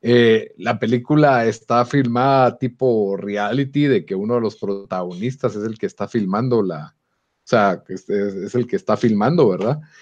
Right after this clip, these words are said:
Y, mm, se trata de, de un pastor que realmente era un embaucador y él cobraba por liberar a gente de demonios y, pues, todo era trucos, ¿verdad? Él tenía,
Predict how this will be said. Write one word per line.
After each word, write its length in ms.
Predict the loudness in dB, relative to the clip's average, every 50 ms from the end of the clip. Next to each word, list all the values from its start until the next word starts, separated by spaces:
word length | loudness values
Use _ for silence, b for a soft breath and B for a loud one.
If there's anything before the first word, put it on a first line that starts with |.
| B B B B B B _
Y, 280 | 2 4 6 6 6 4
mm, 500 | 2 0 -2 -2 -4 -6 -8 -12 -16 -18 _ _ _ -8
se 100 | -4 -2
trata 320 | 0 0 2 4 4 6
de, 300 | 6 6 4 4 0 -4 -6
de 160 | -4 -2 0
un 160 | 0 0 0 0
pastor 720 | -2 -2 -2 0 4 6 6 8 8 8 6 4 2 0
que 920 | 0 0 2 2 4 4 4 2 2 0 -2 -4 -6 -8 -10 -14 -14 -12 -12 -8
realmente 460 | -6 -6 -4 -4 -4 -4 -2 2 2
era 140 | 2 4 2
un 180 | 2 0 -2
embaucador 920 | -2 -4 -4 -6 -8 -8 -10 -8 -6 -2 2 4 6 6 6 6 4 2 0
y 120 | 0 0
él 300 | 0 0 -2 -2 -4 -4 -4
cobraba 600 | -4 -2 -2 0 0 2 4 4 4 2 2 0
por 200 | -4 -6 -6 -6 -6
liberar 340 | -6 -6 -4 -2 -2 -2 -2
a 60 | -2
gente 280 | -2 -4 -6 -4 -2 -2
de 120 | -2 -2
demonios 520 | -2 -4 -6 -6 -4 -4 -2 -4 -4 -6 -8
y, 200 | -12 -16 -16 -18 _ _ _ _ _ _ _ _
pues, 160 | -8 -8 -2 2
todo 140 | 4 6 6
era 180 | 6 4 2 2
trucos, 420 | 2 2 2 2 0 -4 -4 -6
¿verdad? 460 | -8 -12 -8 -4 -2 0 2 2 2
Él 200 | 0 -2 -4 -6 _
tenía, 580 | -8 -6 -2 -2 -2 -2 -2 -4 -6 -10 -16